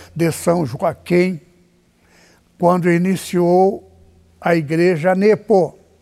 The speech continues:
É coincidência? Não. Existe uma outra coincidência.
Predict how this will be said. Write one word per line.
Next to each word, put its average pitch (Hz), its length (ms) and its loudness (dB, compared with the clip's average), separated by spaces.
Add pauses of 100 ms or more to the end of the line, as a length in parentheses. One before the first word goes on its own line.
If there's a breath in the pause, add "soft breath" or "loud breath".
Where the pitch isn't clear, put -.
(3250 soft breath)
É 165 120 0
coincidência? 208 1120 0 (420)
Não. 226 480 2 (1200)
Existe 196 520 2
uma 214 180 4
outra 226 340 2
coincidência. 226 1000 -2